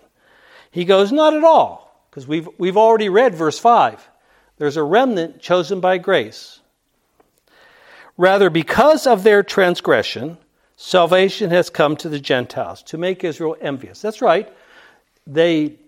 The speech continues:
rejected the Apostle Paul in the synagogue. He goes to the Gentiles, and we're the benefits of that.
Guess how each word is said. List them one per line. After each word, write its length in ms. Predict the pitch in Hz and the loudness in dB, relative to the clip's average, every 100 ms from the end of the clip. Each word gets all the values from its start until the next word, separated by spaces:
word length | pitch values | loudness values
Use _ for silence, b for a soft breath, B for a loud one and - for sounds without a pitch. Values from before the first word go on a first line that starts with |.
| _ | _
rejected 500 | 151 139 208 202 202 | -8 -2 0 -2 -6
the 80 | 160 | -8
Apostle 380 | 160 165 147 156 | -4 -2 -2 -8
Paul 320 | - 180 170 | -4 0 0
in 80 | 147 | -2
the 60 | 123 | -4
synagogue. 720 | 233 247 247 240 233 233 - | -2 -2 2 4 4 2 -4
He 120 | 165 | -12
goes 320 | 156 151 151 | -2 -2 -2
to 100 | - | -8
the 80 | 123 | -14
Gentiles, 680 | 123 233 269 233 240 240 233 | -2 0 2 2 2 0 -4
and 160 | 185 160 | -8 -2
we're 140 | 190 | -2
the 100 | 190 | -2
benefits 520 | 170 165 151 151 - | -2 -4 -4 -10 -10
of 100 | 131 | -10
that. 240 | 104 - | -10 -14